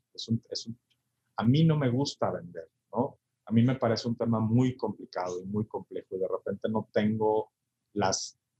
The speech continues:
entrañas y las agallas para soportar un proceso de venta, pero he aprendido a,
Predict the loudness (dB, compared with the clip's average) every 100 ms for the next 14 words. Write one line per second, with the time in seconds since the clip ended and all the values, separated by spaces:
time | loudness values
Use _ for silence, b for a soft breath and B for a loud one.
0 | _ 0 0 -2 -2 2 4 4 4 2
1 | 0 -4 -4 -6 -4 -2 0 -2 -2 -4
2 | -2 -4 -6 -8 -8 -2 0 -2 -6 -14
3 | -6 -2 0 0 -2 -4 -2 0 0 2
4 | 0 2 2 2 2 2 0